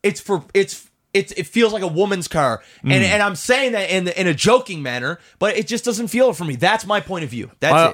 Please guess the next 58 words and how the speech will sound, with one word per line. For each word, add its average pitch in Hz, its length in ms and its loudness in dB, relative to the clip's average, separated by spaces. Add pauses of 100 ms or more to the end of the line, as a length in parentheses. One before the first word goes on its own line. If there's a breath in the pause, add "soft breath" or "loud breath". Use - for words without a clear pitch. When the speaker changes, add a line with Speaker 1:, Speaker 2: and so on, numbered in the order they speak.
Speaker 2:
I, 165 180 4
Speaker 1:
it. 147 220 -2
Speaker 2:
I, 165 120 0
I 165 60 2
Speaker 1:
That's 131 100 -4
Speaker 2:
get, 202 140 6
Speaker 1:
it. - 120 -10
Speaker 2:
I 156 140 2
get 160 240 2
it. 147 180 2
I 147 100 0
think 202 280 -4
you're 196 100 -2
just, 165 240 -2
I 160 160 0
think 202 160 0
at 160 80 -2
the 156 140 0
end 175 100 -2
of 160 80 0
the 147 60 0
day, 143 260 4
I 139 60 2
don't 147 100 0
think 139 160 -2
we 131 80 0
need 139 160 2
to 123 280 0
call 139 340 0
it 123 60 -2
w-, 113 340 -12
w-, 104 440 -8
womanly 143 600 0
or 117 100 0
manly 135 440 0
or 123 100 2
anything 127 240 0
like 113 180 0
that 131 220 0
so 131 100 -4
much 127 220 0
as 113 100 -4
it's 104 160 -4
just, 120 320 -2
it's 123 180 -4
a 127 60 0
different 147 340 -2
classification 123 760 -2
of - 40 4
Speaker 1:
I'm 156 240 4
Speaker 2:
vehicle - 140 2
Speaker 1:
gonna 117 120 4
say 160 120 4
Speaker 2:
alti-, - 60 0
Speaker 1:
it. - 60 -8
Speaker 2:
altogether. 120 560 0
Speaker 1:
It's 120 140 -6
manly. 151 380 0